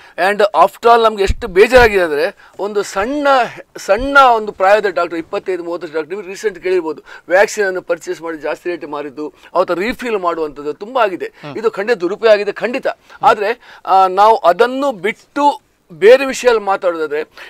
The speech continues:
Speaker 1: ಇಲ್ಲಿಯ ಪಾಪ್ಯುಲೇಷನ್‌ಗೆ ಇಲ್ಲಿ ಬಂದಂತಹ ವ್ಯಾಕ್ಸಿನ್ ಮೊದಲು ಅದು ಜನ ತಗೊಳ್ಳಿಕ್ಕೆ ರೆಡಿ ಇರ್ಲಿಲ್ಲ, ಅದರ ಬಗ್ಗೆ ಅಪವಾದ ಮಾಡಿದ್ರು, ಕಡೆಗೆ ಒಂದೇ ಸಲ ಮುಗಿ ಬಿದ್ರು, ಆಗ ಆ ಸಮಸ್ಯೆ ಬಂದಿರ್ಬೋದು.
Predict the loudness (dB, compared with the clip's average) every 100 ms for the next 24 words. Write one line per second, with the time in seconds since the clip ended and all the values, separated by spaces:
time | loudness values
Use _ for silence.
0 | -10 -6 2 2 4 2 2 0 -2 -2
1 | -6 -2 -2 -2 -6 -4 -4 -4 -8 -6
2 | -2 -2 -4 -8 -8 -6 -2 0 0 -2
3 | -8 -8 -8 -6 -6 -4 -6 -4 -4 -4
4 | -4 -4 -6 _ -14 -6 -4 -2 0 0
5 | 0 2 2 2 0 -2 -4 -8 -12 -20
6 | -4 2 4 4 2 0 0 -2 2 2
7 | 2 0 -2 -2 -4 -10 -8 -8 -10 -14
8 | 0 0 4 2 2 -2 -4 -2 0 0
9 | 0 0 0 0